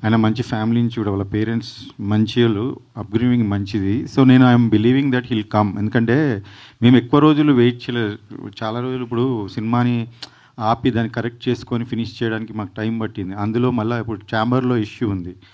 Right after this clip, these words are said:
ఆ ఛాంబర్లో వాళ్ళు డిసిషన్ తీసుకునే వరకు నేను ఎక్కువ డిస్క్లోజ్ చేయలేను. So, we are waiting for the chamber to take decision. Once it come, వచ్చేస్తారు. ఆయనకి ఎందుకంటే, ఆ డైరెక్టర్, ఆ టీమ్‌తో కొంచెం ఉంటే, ఎట్లైనా కొంచెం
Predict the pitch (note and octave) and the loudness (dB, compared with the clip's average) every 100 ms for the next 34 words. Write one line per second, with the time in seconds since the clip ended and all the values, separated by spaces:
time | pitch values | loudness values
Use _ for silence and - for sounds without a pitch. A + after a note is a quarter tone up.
0 | _ _ _ A#2 A#2+ B2+ C#3 D3+ D3+ C#3+ | _ _ _ -2 2 2 4 4 4 2
1 | B2+ C3 B2 A#2 D3 C#3+ B2 - B2 B2 | 2 0 -2 -2 -2 -2 -4 -4 -4 -2
2 | B2+ A2+ G#2+ B2 G2+ G2+ - A#2+ A#2+ - | -4 -6 -6 -8 -8 -8 -8 -8 -8 -10
3 | F#2 F#2 F2 - _ - - - C3+ C3 | -10 -10 -12 -16 _ -12 -12 2 6 10
4 | C#3+ D3 A#2+ A#2+ B2 C#3 C3 D3 C3+ D3+ | 8 8 6 4 4 0 0 -2 -4 -4
5 | B2 A2+ B2+ C3 B2 A#2 A2 G#2+ G2+ G2+ | -2 0 0 -2 -4 -4 -4 -8 -8 -8
6 | C3+ G3+ F3 D#3 C3+ C#3 - _ _ - | -6 -6 -6 -8 -6 -8 -10 _ _ -20
7 | - - A2+ A2 E3+ - _ _ _ _ | -20 -10 -6 -4 -6 -10 _ _ _ _
8 | _ - A2+ A2+ A2+ G#2+ A#2 D3+ C#3+ C#3+ | _ -10 -6 -6 -4 -2 0 0 0 0
9 | D3 D3 D3 D3 A#2+ A#2+ B2 - C#3 C#3 | 0 -2 0 0 0 -2 -4 -8 -10 -10
10 | A#2+ A2 A#2 B2 B2 C3 B2 A2+ A#2 A2+ | -12 -12 -10 -10 -6 -8 -8 -14 -14 -16
11 | A2 - G#2+ A#2+ A2+ A2 A2+ A2+ - G#2+ | -16 -16 -14 -10 -10 -12 -18 -18 -16 -16